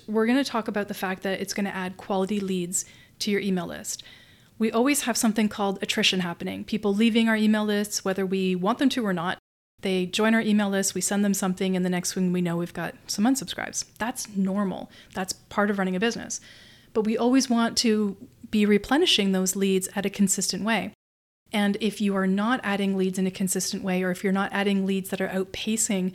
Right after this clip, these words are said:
the amount of unsubscribes you're, unsubscribes you're getting, that's where the struggle happens. These online events really do grow your network. When you do them, you meet a ton of new people, people that are in your niche or adjacent to your niche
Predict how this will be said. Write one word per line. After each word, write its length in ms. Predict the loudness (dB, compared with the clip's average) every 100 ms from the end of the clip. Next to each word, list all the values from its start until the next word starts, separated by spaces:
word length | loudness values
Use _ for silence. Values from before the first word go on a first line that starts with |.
| -8 -20 -4
the 100 | 0
amount 180 | 2 2
of 80 | 2
unsubscribes 640 | 2 2 0 -2 -4 -2
you're, 140 | -4 -4 -2
unsubscribes 560 | 2 2 2 -4 -4 -4
you're 80 | -4
getting, 340 | -2 -2 -4 -8 -20 -20 _ -6
that's 280 | -2 -2
where 100 | 0
the 60 | 0
struggle 300 | -2 -4 -8
happens. 540 | -12 -12 -12 -8 -8 -10 _ _ _ _ _ _ _ _ _ _ _ -6
These 300 | 0 2 2
online 340 | 0 2 2
events 340 | 2 2 0 0
really 340 | 2 4 4
do 100 | 2
grow 180 | 2 2
your 140 | 4
network. 480 | 2 0 -8 -8 -12 -20 -20 -20 -6
When 160 | 2 4
you 100 | 4
do 220 | 4 2
them, 240 | 4 2
you 240 | 2 4 4
meet 240 | 4 0
a 80 | -4
ton 320 | -4 0 4
of 80 | 4
new 140 | 2
people, 480 | -2 -6 -4 -2 -2 -8 _ _ _ _ -4
people 220 | 0 2
that 140 | 4
are 60 | 2
in 260 | 4 4 6
your 120 | 6
niche 380 | 4 4 2 0
or 100 | -2
adjacent 480 | -2 0 0 0 -4
to 100 | 0
your 120 | 2
niche 400 | 4 2 2 0